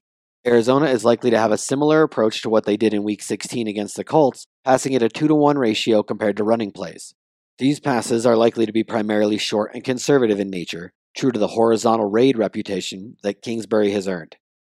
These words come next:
Arizona may also turn to no huddle and faster tempo in this game as a means of slowing down a ferocious Dallas pass rush.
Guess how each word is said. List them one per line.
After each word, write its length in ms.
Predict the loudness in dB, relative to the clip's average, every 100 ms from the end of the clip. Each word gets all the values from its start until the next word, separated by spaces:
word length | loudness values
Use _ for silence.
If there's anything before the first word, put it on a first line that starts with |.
| _ _ 2
Arizona 380 | 2 4 2
may 160 | 0 0
also 380 | 0 0 2 0
turn 280 | 0 -2 -2
to 120 | 0
no 200 | 2 4
huddle 300 | 4 4 0
and 120 | -2
faster 300 | -4 -6 -8
tempo 400 | -4 -2 2 0
in 80 | 0
this 140 | -4
game 260 | -4 -4 -4
as 160 | -4
a 60 | -4
means 240 | -4 -4
of 80 | -6
slowing 360 | -6 -4 -2 -2
down 220 | -2 -2
a 60 | -6
ferocious 680 | -6 -2 0 0 -4 -4
Dallas 320 | -6 -4 -4
pass 340 | -4 -4 -4 -6
rush. 360 | -10 -10 -14